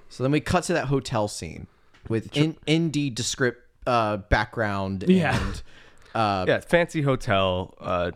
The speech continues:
Speaker 2: They have, like, five
Speaker 3: restaurant
Speaker 2: background.
Speaker 3: area.
Speaker 2: It's like
Speaker 3: Yeah.
Speaker 2: the cr-, probably the crew members just walking around.
Speaker 3: Right.
Speaker 2: It's a, it's
Speaker 1: No
Speaker 2: very
Speaker 1: way they could have afforded background.
Speaker 2: It's very funny when you watch a movie like this that's set in, like, a place like a big hotel or,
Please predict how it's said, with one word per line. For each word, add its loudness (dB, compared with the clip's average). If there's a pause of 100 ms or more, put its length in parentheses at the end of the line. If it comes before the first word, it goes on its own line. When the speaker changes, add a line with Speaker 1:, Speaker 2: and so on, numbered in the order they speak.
Speaker 2:
They 0
have, 2
like, 4
five 4
Speaker 3:
restaurant 0
Speaker 2:
background. 2
Speaker 3:
area. 0
Speaker 2:
It's 0
like 0
Speaker 3:
Yeah. -10
Speaker 2:
the -4
cr-, -10
probably 4
the -6
crew 0
members -2
just -4
walking -2
around. -4
Speaker 3:
Right. -4 (720)
Speaker 2:
It's -4
a, 4
it's -4
Speaker 1:
No 6
Speaker 2:
very 2
Speaker 1:
way -2
they -6
could -6
have -6
afforded -6
background. -8
Speaker 2:
It's 0
very 2
funny 2
when 2
you 0
watch 0
a 0
movie -2
like 0
this -2
that's -4
set 0
in, -4
like, -4
a -8
place -2
like -8
a -8
big -6
hotel -2
or, -6